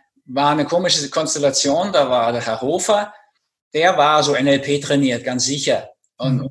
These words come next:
Speaker 1: clever von den Freiheitlichen, die Blauen bei uns.
Speaker 2: Mhm.
Speaker 1: Und auf der anderen Seite war so ein alter Professor van der Bellen, Grüner.
Speaker 2: Mhm.
Speaker 1: Eine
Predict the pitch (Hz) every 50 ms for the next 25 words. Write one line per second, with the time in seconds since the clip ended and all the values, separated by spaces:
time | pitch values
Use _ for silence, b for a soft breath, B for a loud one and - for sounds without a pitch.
0 | - - - 151 147 151 151 139 110 95 - - _ _ _ _ _ _ - 123
1 | 123 120 120 117 117 113 107 107 - - 131 139 143 135 127 120 - 117 107 107
2 | 107 98 95 - - 117 117 - 110 113 120 123 123 110 104 - _ _ _ -
3 | _ - 160 156 147 143 147 156 165 - - _ _ _ _ - 131 139 139 143
4 | 135 - - 127 131 135 - 151 131 143 170 180 175 147 147 143 151 156 - 160
5 | 135 131 131 131 139 139 135 131 123 117 107 - - - 113 127 - 131 123 -
6 | - 117 - - 135 151 - 175 143 131 127 135 123 123 120 113 110 113 120 131
7 | 139 156 156 151 139 - _ _ - 131 135 147 156 160 151 135 104 - - -
8 | _ _ _ _ _ _ _ - 151 147 139 135 - 139